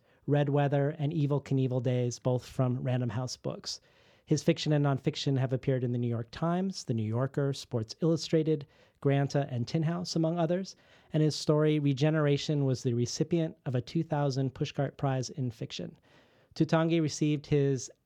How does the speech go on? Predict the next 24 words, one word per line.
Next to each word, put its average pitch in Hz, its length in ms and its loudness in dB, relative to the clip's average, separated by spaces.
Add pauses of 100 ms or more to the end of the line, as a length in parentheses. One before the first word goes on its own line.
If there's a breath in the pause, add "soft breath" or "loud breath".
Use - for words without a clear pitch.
(140)
M 147 160 2
F 147 200 -2
A 147 360 0
in 127 180 0
poetry 190 640 -2
and 123 140 0
a 120 60 0
P - 180 -2
H 135 260 -2
D 131 240 -2
in 127 140 -4
English 127 420 -4
literature 165 520 -2
from 123 280 -2
Cornell 131 380 0
University 127 680 -2 (480 soft breath)
and 143 120 4
is 143 140 0
currently 175 400 0
an 139 80 2
associate 135 540 0
professor 139 640 0
of 139 120 -2
English 135 440 0